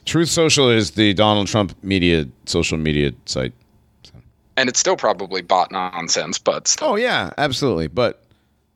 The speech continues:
Speaker 1: anyways, yeah, so Jim Watkins posted on Jim Watkins' Truth Social that Jim Watkins, founder of QAnon, was dead at fifty-eight. So <laughs> I don't know if he's actually dead now.
Speaker 2: No, he's not actually dead. The
Speaker 1: He's
Speaker 2: A I
Speaker 1: probably
Speaker 2: wrote
Speaker 1: not.
Speaker 2: this.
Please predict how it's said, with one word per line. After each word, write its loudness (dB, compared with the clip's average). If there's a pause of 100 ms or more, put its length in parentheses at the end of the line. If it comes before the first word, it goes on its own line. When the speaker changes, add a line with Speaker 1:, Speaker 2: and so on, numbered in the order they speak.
(460)
Speaker 1:
anyways, 2
yeah, 0
so 0 (300)
Jim -2
Watkins 0 (260)
posted 2
on -2
Jim -2
Watkins' -2
Truth -6
Social -4
that -4 (280)
Jim -2
Watkins, -2
founder 0
of 0
QAnon, 0
was -2
dead 0
at -2
fifty-eight. -4 (340)
So -2 (240)
<laughs> -6
I -2
don't 0
know 2
if -6
he's -4
actually -2
dead -2
now. -10 (1000)
Speaker 2:
No, 2
he's -4
not 0
actually -6
dead. -12
The -12
Speaker 1:
He's 0
Speaker 2:
A 2
I 0
Speaker 1:
probably 0
Speaker 2:
wrote -2
Speaker 1:
not. -2
Speaker 2:
this. -6